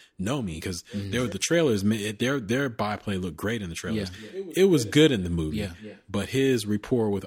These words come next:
Speaker 1: Ana de Armas, I thought, was better. Um, and maybe they just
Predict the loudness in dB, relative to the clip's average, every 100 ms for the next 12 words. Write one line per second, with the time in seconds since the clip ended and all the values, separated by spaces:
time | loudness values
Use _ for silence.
0 | -6 -4 -4 -4 -4 -6 -8 -10 -10 -10
1 | -10 _ -6 -6 -6 -14 -20 -20 _ _
2 | _ -10 -6 -6 -6 -6 -6 -2 -2 0
3 | 0 0 -2 -4 -2 -4